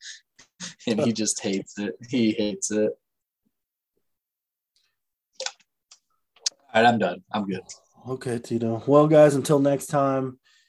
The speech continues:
Speaker 2: you can follow the Turn Into Podcast on Twitter at Turn Into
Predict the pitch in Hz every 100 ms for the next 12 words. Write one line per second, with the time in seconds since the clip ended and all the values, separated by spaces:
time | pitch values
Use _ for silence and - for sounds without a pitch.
0 | _ 123 120 113 120 117 117 113 127 117
1 | 107 113 117 110 104 104 101 101 98 -
2 | 113 110 156 156 156 - - 107 110 104
3 | _ - 175 175 170